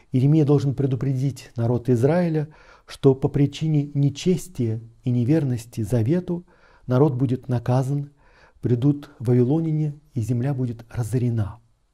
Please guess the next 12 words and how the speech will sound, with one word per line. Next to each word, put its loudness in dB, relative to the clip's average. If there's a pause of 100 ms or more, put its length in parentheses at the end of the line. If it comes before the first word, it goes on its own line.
(480)
А 2
затем, 2
когда 0
враг -4 (300)
приближается -2
к -12
стенам -4
Иерусалима, -2 (260)
он 2
призывает 2
сдаваться -2
врагу, -4